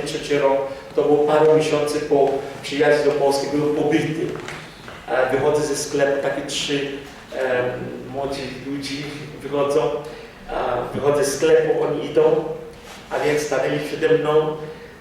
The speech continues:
E, jeden pyta: „Co ty tutaj robisz?” A ja zawsze nai-, naiwnie uśmiechnięty,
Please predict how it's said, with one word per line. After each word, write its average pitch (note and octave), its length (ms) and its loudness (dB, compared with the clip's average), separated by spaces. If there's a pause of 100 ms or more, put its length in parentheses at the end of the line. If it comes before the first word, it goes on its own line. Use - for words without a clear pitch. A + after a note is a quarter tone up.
E, C3 320 -2 (120)
jeden C#3+ 260 2
pyta: - 240 -2 (180)
„Co F3+ 100 2
ty F3 180 0
tutaj D#3+ 260 0 (120)
robisz?” - 500 -4 (640)
A C3+ 60 -2
ja C#3+ 180 4 (340)
zawsze C3+ 400 -2 (240)
nai-, B2+ 420 -6
naiwnie C#3+ 440 -2
uśmiechnięty, C3+ 1040 -6